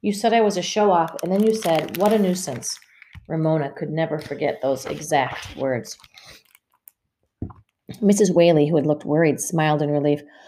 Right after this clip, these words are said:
"Oh, oh, Ramona, you misunderstood," she said. "I meant that trying to wash egg out of your hair was a nuisance for Missus Larson. I didn't mean that you personally were a nuisance." Ramona felt a little better, enough to come out from under her mask to say,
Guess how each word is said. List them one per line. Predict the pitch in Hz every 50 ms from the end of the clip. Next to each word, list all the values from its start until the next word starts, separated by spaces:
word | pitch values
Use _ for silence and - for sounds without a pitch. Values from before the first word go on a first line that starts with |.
| - - - _ _
"Oh, | 262 294 262 202 190 - - - - - _ _ _ _ _ _ _ -
oh, | - 247 233
Ramona, | 214 190 170 160 151 147 151 151 147 165 202
you | 214 226
misunderstood," | 208 196 185 185 180 160 147 151 147 - - 165 156 147 147
she | 151 - - 160
said. | 156 - 165 156 151 151 151 - _ _ - - - - _ _ _ -
"I | 202 214 240
meant | 240 220 190 190 185 185
that | - -
trying | - - 185 170 175 185 180
to | 180 156
wash | 165 165 170 165 - - _ -
egg | 196 208 220 208 175
out | - - 175
of | 165 147
your | 160 147 147
hair | - 160 160 147 139
was | 143 143 -
a | 147
nuisance | 147 151 147 147 - 147 123 - -
for | - - 156
Missus | 143 143 - 147 -
Larson. | 156 147 139 139 - - 117 120 120 - -
I | - 196
didn't | 214 226 214 196
mean | 196 190 190
that | 190 -
you | 185 156 170 202 226 220 214 214
personally | - - 202 240 240 - 175 135 120 107 104 127 160 185 185 -
were | - - 139
a | 135
nuisance." | 131 127 127 127 - 151 165 185 185 - - _ _ _ _ _ _ _ _ _ _ _ _ _ - - _ _ _ _ _ _ _ _ -
Ramona | 277 302 349 381 370 330
felt | 320 - 226 214 208 208
a | 165
little | 165 202 220 220 -
better, | - 151 - 139 143 160 165 - - _ -
enough | 180 185 185 185
to | - 180
come | 185 - 175 170
out | 160 151 -
from | 180 170
under | 160 156 147 151
her | 160
mask | 165 160 156 156 156 - -
to | - 147
say, | - - 170 156 151 151 156 156